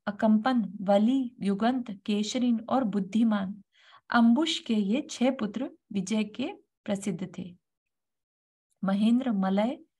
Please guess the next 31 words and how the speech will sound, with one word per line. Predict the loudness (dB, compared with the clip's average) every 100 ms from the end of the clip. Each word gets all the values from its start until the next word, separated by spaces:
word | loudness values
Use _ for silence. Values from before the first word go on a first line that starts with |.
| _ _ -12
सहय, | 0 2 2 0 -2
गिरी, | -2 0 2 2 0
शैल, | -2 0 2 2 2
नग | 2 0 -2 -2
और | -2
अचल, | -2 -6 -4 -6 -8 _ _ _ -2
सार्थक | 4 4 4 -2
नामों | 2 4 4
को | 2 -2
धारण | 0 2 0
करने | 0 2 4
वाले | 4 2 0
ये | 0 -2
सात | 2 2 2
पुत्र | -2 -6 -6 -8 -6
अचल | -2 -2 -2
के | -2 -6 -6
थे। | -14 -16 _ _ _ _ _ _ 0
वासुकी, | 2 2 0 -2 -2 -2
धनंजय, | 0 0 2 4 2 0 -4 -4
करकोटक, | 0 0 -2 -4 -4 -6 -8 _ _ _ _ _
शतमुख | -4 -2 0 0 0 -2 0
और | 2 2
विष | 2 -2 0
रूप, | -2 -2 -2
ये | -4
पांच | 0 0 2 0
पुत्र | -8 -12 -10 -6 -4 -4
धरण | -4 -2 0 0
के | -2 -6 -8 -10
थे। | -14